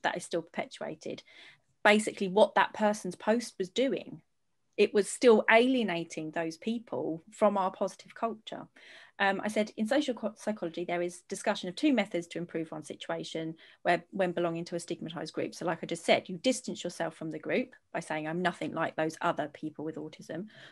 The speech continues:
or you more closely align with that group for autistic identity, benefiting from the psychological and material resources of the collective. But I mean, ultimately, what I was trying to say was,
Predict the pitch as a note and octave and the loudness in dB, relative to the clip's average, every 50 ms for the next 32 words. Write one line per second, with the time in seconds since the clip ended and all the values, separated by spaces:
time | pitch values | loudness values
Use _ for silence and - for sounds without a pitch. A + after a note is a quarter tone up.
0 | - _ - F#3 F#3+ G3 F#3+ G3 G3 G3 F#3+ F#3+ G#3 - _ - - G#3+ F#3+ F#3 | -16 _ 0 2 2 4 4 2 4 4 4 4 2 0 _ -4 0 2 2 2
1 | - - F3+ F3+ F3 F3+ F3+ F3 F3 F#3 F#3 E3+ D#3 - - D3+ D3+ - - C#3+ | 0 -2 -2 0 2 2 2 2 0 0 -4 -6 -6 -6 -8 -8 -8 -6 -8 -6
2 | D#3 D3+ - - D#3+ E3 - F3 - - E3+ - D#3+ D#3 - D#3+ E3 E3+ - - | -6 -6 -6 -8 -8 -8 -8 -10 -12 -12 -14 -12 -10 -4 -4 -4 -4 -4 -8 -8
3 | - F#3 F3 E3+ E3 - - - - - _ - - D4+ D4 C4+ C#4 F#3+ - - | -4 -4 -2 -4 -4 -8 -16 -20 -20 -20 _ 2 4 4 4 4 2 -2 -6 -6
4 | F#3 F3+ - F#3+ F3+ F3 - - G3 G3 - - F3 - - _ - E3 - - | -8 -8 -8 -8 -10 -8 -4 -4 -4 -4 -4 -10 -12 -12 -12 _ -10 -10 -8 -8
5 | E3+ F3 E3+ E3+ - - E3 E3 E3 E3 - - - E3 E3 - E3+ D#3 D#3+ - | -8 -8 -8 -10 -10 -10 -8 -6 -6 -8 -8 -10 -10 -12 -10 -10 -10 -12 -12 -12
6 | - D#3 D3+ - - D#3 D3 - - - F#3 - - - - - A3 - - - | -12 -12 -12 -12 -14 -14 -14 -14 -10 -6 -6 -6 -6 -6 -12 -14 -14 -14 -16 -20
7 | - - - - - - - - B3 A#3+ - - C4 C#4 C#4 - A3+ - B2 F2+ | -20 -20 -20 -18 -8 -4 0 2 2 2 2 2 2 2 2 0 -4 -6 -6 -4
8 | - F3+ G3 F#3 - - F#3+ F#3 E3 D3+ - - F#3 D#3 - - - - - - | -2 -2 -2 -2 -4 -4 -4 -4 -4 -4 -4 -4 -4 -4 -6 -8 -10 -10 -12 -16